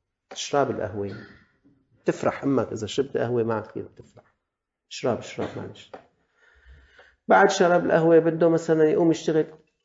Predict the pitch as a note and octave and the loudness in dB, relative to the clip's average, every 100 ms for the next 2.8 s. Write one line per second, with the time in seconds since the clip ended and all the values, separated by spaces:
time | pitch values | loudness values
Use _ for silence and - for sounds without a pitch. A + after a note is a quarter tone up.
0 | - E3+ E3 D3 D3 - - F#3+ F#3 E3+ | -6 -4 -2 -4 -8 -8 -2 0 0 -2
1 | - _ _ - C3 - - F3 E3+ - | -10 _ _ -4 -4 -4 0 2 2 2
2 | G#3 - E3+ - _ - F3 D#3+ | 0 0 -6 -10 _ 2 4 4